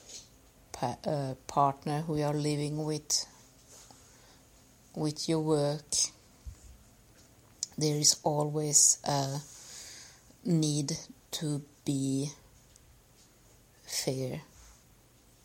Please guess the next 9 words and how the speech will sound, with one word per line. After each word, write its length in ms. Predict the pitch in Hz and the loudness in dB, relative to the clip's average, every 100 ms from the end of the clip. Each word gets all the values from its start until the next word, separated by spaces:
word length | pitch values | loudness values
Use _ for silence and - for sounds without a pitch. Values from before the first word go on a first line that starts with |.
| - | -14
and 480 | 135 135 135 - 135 - - - - - - - - - - - - - - | -8 -6 -4 -4 -6 -10 -20 -20 -20 -20 -20 -20 -20 -20 -20 -20 -12 -8 -4
having 460 | 147 143 147 143 139 - | -2 0 0 0 -4 -6
a 300 | 139 139 135 131 - - - - - - | -4 -2 -2 -6 -12 -20 -20 -20 -20 -12
feeling 680 | - 175 160 160 165 165 165 | 0 2 2 2 2 0 -2
for 520 | - - 156 156 156 - | -6 -2 0 0 -2 -8
right 440 | 156 147 147 151 - | -2 0 0 -4 -4
and 240 | 170 175 | -2 0
wrong. 380 | 180 180 190 214 - - - - - - - - - - - - - - - - - - - - | 0 0 -2 -6 -8 -20 -20 -20 -20 -20 -20 -20 -20 -20 -20 -20 -20 -20 -20 -20 -20 -18 -16 0
Even 360 | 233 269 285 | 4 4 2